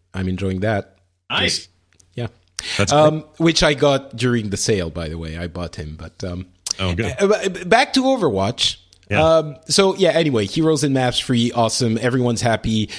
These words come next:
Speaker 1: The beta is, is over, and my life feels empty and hollow, and, uh, I can't wait until it's back.
Speaker 2: You're telling me, but it is interesting that in these announcements at P S X and also at the Game Awards, it's interesting to start to see how many other games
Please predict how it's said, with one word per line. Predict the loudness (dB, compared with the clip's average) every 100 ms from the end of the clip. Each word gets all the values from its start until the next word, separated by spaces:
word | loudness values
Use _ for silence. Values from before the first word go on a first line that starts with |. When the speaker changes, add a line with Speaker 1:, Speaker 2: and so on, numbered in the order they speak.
| -6
Speaker 1:
The | 0
beta | 2 4 4 4 2
is, | 2 2 -2 0
is | 0 0 0
over, | 0 2 2 2
and | 2 0 0
my | 0
life | 2 0 0
feels | 0 0 0 -2
empty | -2 -2 -2
and | 0 0
hollow, | 0 0 0 -2 -4
and, | -6 -4 -4 -2
uh, | -4 -4
I | -4 -4 -4 -8 _ -10
can't | -8 -6 -4
wait | -2 -2
until | -4 -4 -4
it's | -4 -6
back. | -8 -10 -16 _ _ _ -2
Speaker 2:
You're | 0
telling | 2 4 4
me, | 2
but | 2
it | 2
is | 2 2
interesting | 0 -2 0 0 0
that | 0
in | 2
these | 2
announcements | 2 2 2 0 0 0
at |
P | 0 2
S | 4
X | 2 0 0
and |
also | 0 2 0
at |
the | 0
Game | 2 2
Awards, | 2 2 2
it's | 0 0
interesting | 0 0 0 2
to |
start | 2 2 0
to | 0
see | 2 2
how | 2 2
many | 4 2 2
other | 2 2
games | 2 2 2 0